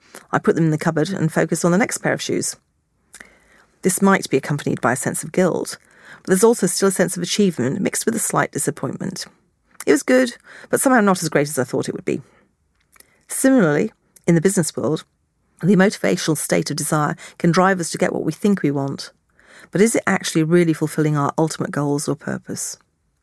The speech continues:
Research would suggest not. Desire gets results, and many organisations operate at this level quite nicely, thank you very much. But in order to really excel and to bring new ideas and creativity and innovation to the table,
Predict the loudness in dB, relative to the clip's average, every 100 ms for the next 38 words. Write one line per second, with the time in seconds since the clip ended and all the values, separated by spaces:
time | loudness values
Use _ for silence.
0 | _ _ -18 -18 -20 _ _ 2 2 4
1 | 0 2 -4 -4 -4 -2 -2 -2 -8 -8
2 | -14 -20 _ _ _ _ _ -20 -20 -20
3 | -18 -2 2 4 2 2 -2 -2 -2 0
4 | -2 -4 -6 -10 -20 -20 -4 2 4 6
5 | 4 4 2 2 0 0 0 2 -2 -2
6 | -6 -4 -4 -4 -2 -2 0 -2 -4 -4
7 | -6 -8 -10 -10 -8 -8 -8 -8 -10 -14
8 | -16 _ _ _ _ _ -20 -20 -20 -20
9 | -20 -2 4 6 6 4 2 2 4 4
10 | 2 0 -2 -2 -2 -6 -16 _ -2 0
11 | 2 4 4 4 4 2 2 0 -4 -2
12 | -2 0 -2 -2 -2 0 0 2 2 2
13 | 0 0 -6 -8 -8 -8 -6 -6